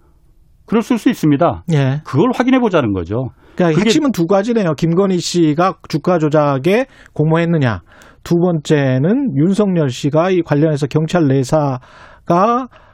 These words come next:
Speaker 2: 끝나고 어떤 저 기소가
Speaker 1: 수사로 넘어갈 때.
Speaker 2: 수사로 넘어갈 때
Speaker 1: 네.
Speaker 2: 그 수사 단계에서 혹시 개입했는가.
Speaker 1: 그렇죠.
Speaker 2: 예.
Speaker 1: 예, 그겁니다.
Speaker 2: 음.
Speaker 1: 근데 최근에 사실 씨비에스 보도에서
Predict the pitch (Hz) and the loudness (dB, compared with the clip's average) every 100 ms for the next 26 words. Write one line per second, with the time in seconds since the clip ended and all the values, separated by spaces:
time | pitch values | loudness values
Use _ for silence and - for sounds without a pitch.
0 | _ 254 233 214 180 151 180 170 143 156 | _ 0 2 2 2 0 0 0 0 -2
1 | 143 143 123 - 147 175 160 156 160 131 | 0 -2 -2 -4 0 2 4 4 4 2
2 | 131 120 - 113 226 247 196 127 131 131 | 2 0 0 0 2 2 2 2 2 0
3 | 110 156 220 90 87 165 - 214 226 156 | 0 0 0 0 0 0 0 0 0 0
4 | 143 139 131 214 269 285 - - - - | 0 0 2 0 0 -2 -14 -20 -8 -6
5 | 247 - 302 - 156 156 185 185 147 101 | -4 0 0 2 0 2 0 0 0 -2
6 | 85 _ - 180 151 104 - 165 135 107 | -6 _ -4 -2 -2 -6 -4 -2 0 0
7 | 95 - 110 95 - 214 233 110 85 - | -4 -6 -8 -8 -4 0 0 -2 -6 -10
8 | - 151 135 123 190 214 113 208 202 - | -4 0 0 0 0 0 0 0 0 0
9 | 175 165 151 233 226 208 202 170 - 139 | 0 -2 0 0 2 0 0 -2 -2 0
10 | 131 107 | 2 0